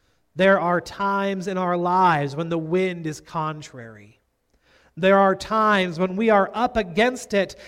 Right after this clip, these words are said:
and life is a desperate struggle with ourselves and with our circumstances, with our temptations and sorrows and decisions. And the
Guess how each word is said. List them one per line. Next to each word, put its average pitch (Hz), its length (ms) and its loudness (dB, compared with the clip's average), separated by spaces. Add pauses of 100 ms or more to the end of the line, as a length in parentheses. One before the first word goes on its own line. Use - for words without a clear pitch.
and 185 200 -2
life 220 500 2
is 202 180 -4
a 202 120 2
desperate 247 680 -2
struggle 233 500 -2
with 202 200 0
ourselves 180 840 2
and 185 80 -4
with 180 100 -4
our 180 140 0
circumstances, 185 880 -4
with 190 160 -6
our 185 100 -2
temptations 202 960 -8 (240)
and 214 220 -2
sorrows 214 680 0
and 170 120 -6
decisions. 117 1000 -14 (2000)
And 123 120 -16
the 117 140 -20